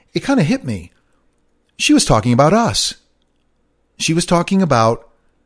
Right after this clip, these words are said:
her and I getting a hotel room in a city that's with the, where these friends would visit,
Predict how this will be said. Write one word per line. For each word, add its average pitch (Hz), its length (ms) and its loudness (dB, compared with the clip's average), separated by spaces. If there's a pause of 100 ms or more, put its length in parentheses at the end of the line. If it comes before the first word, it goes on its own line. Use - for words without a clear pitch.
(300)
her 220 200 6
and 185 80 4
I 107 380 -6 (560)
getting 160 260 0
a 185 60 4
hotel 185 420 2
room 98 420 -4 (800)
in 120 120 -4
a 156 60 -2
city 113 420 -2
that's 113 380 -6 (280)
with 120 120 -12
the, 110 120 -6 (140)
where 104 140 -6
these 127 160 -4
friends 135 280 0
would 151 120 -4
visit, 110 440 -6